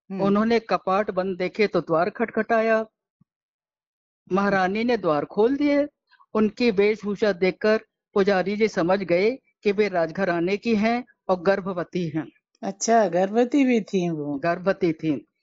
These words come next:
Speaker 2: सारी घटना जानकर उन्होंने उन्हें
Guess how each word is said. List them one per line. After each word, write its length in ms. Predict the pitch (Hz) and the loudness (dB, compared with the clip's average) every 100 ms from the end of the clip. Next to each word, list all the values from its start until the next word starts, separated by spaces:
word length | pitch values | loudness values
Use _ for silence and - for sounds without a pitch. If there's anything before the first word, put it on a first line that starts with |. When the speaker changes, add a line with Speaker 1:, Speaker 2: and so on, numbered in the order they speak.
| - _ _ _ | -20 _ _ _
Speaker 2:
सारी 320 | 196 180 208 226 | 0 2 0 -2
घटना 380 | 185 - 196 | -6 -2 -2
जानकर 600 | 185 175 165 160 196 190 - _ - | 0 2 0 0 -2 -2 -6 _ -4
उन्होंने 340 | 180 196 202 214 | -2 0 0 2
उन्हें 440 | 180 180 220 | 2 2 2